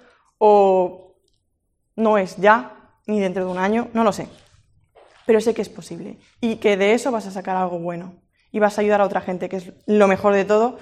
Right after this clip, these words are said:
Y a través de eso que te ha pasado, la gente va a ver que hay un Dios realmente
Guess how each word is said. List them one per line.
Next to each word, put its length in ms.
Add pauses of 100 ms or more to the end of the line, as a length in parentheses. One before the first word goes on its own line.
(240)
Y 100
a 60
través 320
de 280
eso 180
que 100
te 60
ha 80
pasado, 340
la 100
gente 280
va 240
a 60
ver 520
que 120
hay 160
un 120
Dios 240
realmente 800